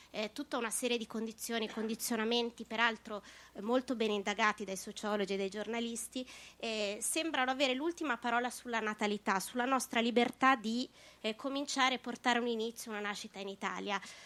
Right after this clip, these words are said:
Questo non lo dice Tempi, lo dicono i dati istat, che, eh, rilevano che l'anno scorso siamo scesi sotto le quattrocentomila nascite, per l'esattezza sono nati solo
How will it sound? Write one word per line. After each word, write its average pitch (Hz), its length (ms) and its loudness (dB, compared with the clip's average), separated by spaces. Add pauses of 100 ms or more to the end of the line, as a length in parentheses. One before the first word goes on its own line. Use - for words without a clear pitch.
(120)
Questo - 340 2
non 240 140 4
lo 233 100 4
dice 233 320 -2
Tempi, 247 420 -2
lo 214 120 -6
dicono 208 320 -10
i 208 40 -8
dati 226 440 -2
istat, 254 680 4 (400)
che, 226 400 2
eh, 214 640 2
rilevano 233 400 2
che 254 100 -2
l'anno 254 280 6
scorso 311 360 2
siamo 240 220 0
scesi 247 260 -2
sotto 285 320 -2
le 233 120 0
quattrocentomila 220 920 -4
nascite, 185 500 -6
per 214 240 -4
l'esattezza 247 520 0
sono 220 220 -4
nati 214 260 0
solo 220 380 0